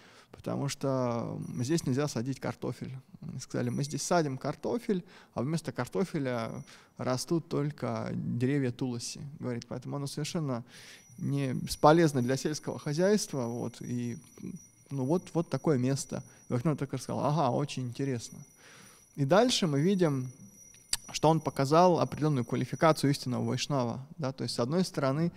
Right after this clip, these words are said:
его б-, у него было собственное мистическое откровение, да, о том, что вот здесь находится место явления Шри Чайтаньи. А,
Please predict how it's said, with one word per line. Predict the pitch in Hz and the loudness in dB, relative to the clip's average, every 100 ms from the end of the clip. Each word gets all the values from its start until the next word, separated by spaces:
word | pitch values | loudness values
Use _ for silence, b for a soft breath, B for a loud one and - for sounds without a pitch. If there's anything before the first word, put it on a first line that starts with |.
| B B B | B B B
его | 127 127 | 2 2
б-, | 131 - | 2 0
у | |
него | 127 139 165 | 2 4 4
было | 139 127 | 4 2
собственное | - 165 - 135 123 | 0 -2 -2 -4 -4
мистическое | 127 - 151 - - 127 | -4 -6 -6 -6 -2 -2
откровение, | - - 117 127 120 110 131 139 | -2 -2 -2 -2 -4 -6 -10 -10
да, | 120 117 | -6 -6
о | |
том, | 113 123 | -4 -6
что | 117 113 | -6 -6
вот | 127 143 | -2 -2
здесь | 113 131 143 139 - - B B B B | -2 -2 -2 -4 -6 -10 B B B B
находится | - 120 110 139 135 123 - 127 117 123 139 | -2 0 2 2 2 0 -4 -6 -4 -6 -6
место | 127 123 131 120 | -2 0 0 0
явления | 120 127 117 | 2 2 2
Шри | 117 117 | -2 -4
Чайтаньи. | - 127 131 120 117 113 - B B B B | -6 -4 -2 -2 -4 -8 -12 B B B B
А, | - 120 117 110 | -4 -2 0 -2